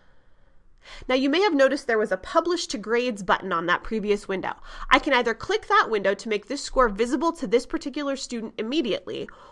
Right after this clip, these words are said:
or I can wait till all of the posts are graded, and then here at the top I can click publish all scores to grades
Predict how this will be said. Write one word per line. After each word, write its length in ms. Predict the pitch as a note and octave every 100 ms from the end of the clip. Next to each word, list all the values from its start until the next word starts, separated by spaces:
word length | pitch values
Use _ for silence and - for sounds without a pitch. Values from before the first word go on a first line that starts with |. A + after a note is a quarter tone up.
| -
or 420 | - G4 B3+ F#3 -
I 80 | A3
can 180 | A#3
wait 200 | A3 A3+
till 200 | - A#3 -
all 260 | G3 A3+ E4
of 120 | E4+
the 80 | F4+
posts 420 | D#4 C4+ C4+ -
are 80 | F4
graded, 480 | A3+ F3 D3 C#3+ - - - -
and 200 | A#3 C4
then 220 | E4 A3
here 280 | A3+ - C#4+
at 120 | B3+
the 60 | -
top 440 | - F#4+ A#3+ - -
I 100 | A3+
can 180 | A#3 A3
click 380 | - G#3+ -
publish 480 | - D4+ D4 E4+ - -
all 300 | A#3 B3+ C#4+
scores 520 | - - B3+ A#3+ A#3+
to 100 | -
grades 600 | F#3 G3+ B3+ B3+ G#3 G3